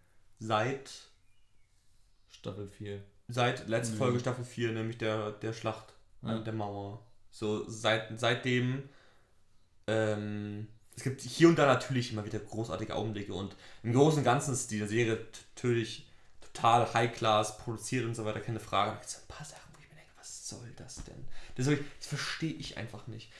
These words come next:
Speaker 1: Also jetzt bei der neuesten Folge zum Beispiel, ne?
Speaker 3: Mhm.
Speaker 1: Wenn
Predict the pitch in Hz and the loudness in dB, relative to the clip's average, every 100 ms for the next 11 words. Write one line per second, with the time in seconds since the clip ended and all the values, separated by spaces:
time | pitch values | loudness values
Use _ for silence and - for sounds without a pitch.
0 | - - 117 123 - - 117 117 123 123 | -18 -4 0 0 0 -2 2 2 2 2
1 | 131 135 135 131 127 123 127 113 107 - | 2 -2 -4 0 0 -2 -6 -6 -6 -6
2 | 110 113 139 - 156 139 131 131 - - | -6 -4 -6 -8 -4 -2 -2 -4 -10 -20
3 | - - - 110 117 120 117 | -20 -20 -4 0 0 0 -4